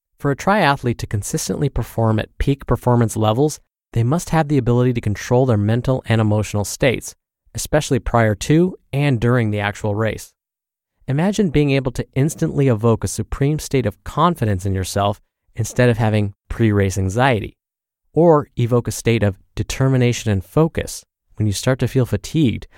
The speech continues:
and have another six miles to the finish. It's important to understand the difference between what is labeled these days as positive thinking and what I'm talking about when I refer to controlling your mental and emotional states.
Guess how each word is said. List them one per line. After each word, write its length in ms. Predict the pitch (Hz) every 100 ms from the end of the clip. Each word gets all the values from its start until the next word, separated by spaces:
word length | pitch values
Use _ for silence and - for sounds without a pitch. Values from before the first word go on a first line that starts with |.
| -
and 100 | 107
have 100 | 113
another 220 | 110 117 107
six 380 | - - -
miles 420 | 110 117 131 98 -
to 100 | 95
the 80 |
finish. 460 | 95 117 95 - - _ _ _ _ _ _ -
It's 160 | 131 147
important 360 | 147 240 254
to 120 | 151 131
understand 500 | 135 - 120 107 95
the 80 |
difference 360 | 95 160 - -
between 400 | 147 - 131 123
what 100 | 113
is 140 | 104
labeled 360 | 104 110 101 98
these 280 | 143 185 143
days 320 | 101 95 -
as 200 | 92 - _ -
positive 420 | - 190 156 104
thinking 460 | - 95 - 107 117 _ _ _ _ -
and 80 |
what 80 | 127
I'm 100 | 135
talking 380 | - 180 220 147
about 320 | 101 101 107
when 120 | 120
I 60 | 113
refer 340 | 117 110 131
to 80 | 120
controlling 600 | 110 110 - 151 156 165
your 80 | 113
mental 500 | 107 113 135 156 160
and 120 | 123
emotional 420 | 107 107 107 - 95
states. 540 | - 123 104 - -